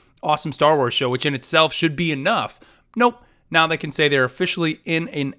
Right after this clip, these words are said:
Emmy-nominated series. Love it. Absolutely love it. Um, this is one of those times that I actually kinda miss Chris here being on the show, 'cause him and I would kinda go through all of these. I'm not gonna do that. Um, you know, maybe when these actually come out and, and the winners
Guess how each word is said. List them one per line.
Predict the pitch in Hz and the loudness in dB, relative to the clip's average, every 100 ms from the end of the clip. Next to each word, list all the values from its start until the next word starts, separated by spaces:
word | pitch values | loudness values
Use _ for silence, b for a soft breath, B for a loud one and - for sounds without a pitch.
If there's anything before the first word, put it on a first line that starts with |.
| - | -4
Emmy-nominated | 139 147 147 - _ 135 127 127 127 127 123 - | 0 0 -2 -6 _ 0 2 2 0 0 -4 -10
series. | - - 120 95 87 - b b b - | -16 -6 -6 -6 -12 -18 b b b -18
Love | 95 107 120 107 | -12 -6 -6 -6
it. | - _ _ | -12 _ _
Absolutely | - 123 - 127 120 120 107 | -14 -14 -10 -6 -6 -6 -10
love | 101 90 | -12 -14
it. | - - B B B | -18 -20 B B B
Um, | 117 117 113 _ | -4 -4 -6 _
this | 214 | -2
is | 262 | 0
one | 226 | 0
of | 202 | 2
those | 170 - | 2 4
times | 165 160 | 4 4
that | 160 | 4
I | 147 | 4
actually | - 147 | 2 -2
kinda | 156 | -2
miss | 139 139 | 0 -4
Chris | - 151 | -2 -2
here | 143 127 | 0 0
being | 131 | 0
on | 123 | -2
the | 120 | -2
show, | 131 120 | -4 -2
'cause | 123 | -4
him | 139 | -2
and | 135 | 0
I | |
would | 127 127 | 0 0
kinda | 131 | -2
go | 123 | -2
through | 120 147 135 | -4 -2 0
all | 127 131 135 | 0 -2 -2
of | 120 | -4
these. | 110 104 98 B B - | -10 -12 -14 B B -6
I'm | 170 | -2
not | 185 160 | 0 0
gonna | 156 | 0
do | 127 120 | -2 -2
that. | 117 110 - b b b | -2 -2 -6 b b b
Um, | 107 104 104 | -6 -6 -6
you | 123 | -8
know, | |
maybe | 113 151 | -4 -4
when | 151 139 135 | -4 -4 -4
these | 131 120 | -4 -2
actually | 120 - 127 | -2 -2 -8
come | 113 117 | -6 -8
out | 117 117 | -6 -8
and, | 113 104 | -8 -12
and | - 104 101 | -12 -10 -10
the | 101 104 | -10 -8
winners | 120 127 113 113 | -8 -6 -8 -10